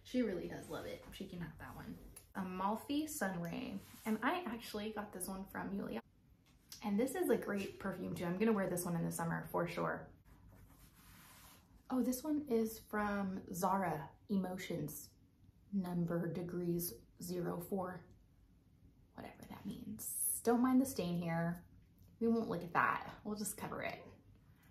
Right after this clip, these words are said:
Oh, not that finger. It's a bad finger. Can't wait to wear this one in the summer. Love my summer variety fragrances. Okay, now let's talk about me a little bit.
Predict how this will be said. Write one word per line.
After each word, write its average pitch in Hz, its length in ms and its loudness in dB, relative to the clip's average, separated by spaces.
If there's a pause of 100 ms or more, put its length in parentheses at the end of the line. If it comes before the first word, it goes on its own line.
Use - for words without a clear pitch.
(240)
Oh, 247 180 -2 (180)
not 175 160 -6
that 165 180 -6
finger. 170 340 -2 (280)
It's - 100 -10
a - 20 -6
bad 170 280 -6
finger. - 340 -10 (800)
Can't 196 140 -4
wait - 120 -6
to - 60 -14
wear - 100 -2
this - 140 -8
one 98 100 -2
in - 100 -4
the - 60 -4
summer. - 360 -6 (340)
Love 233 140 2
my 226 120 4
summer 185 280 2
variety 160 340 2
fragrances. - 760 -4 (800)
Okay, 240 500 6
now 202 480 8 (1800)
let's 240 220 4
talk 240 220 2
about 220 280 6
me 240 180 12
a 202 40 8
little 175 180 4
bit. - 380 0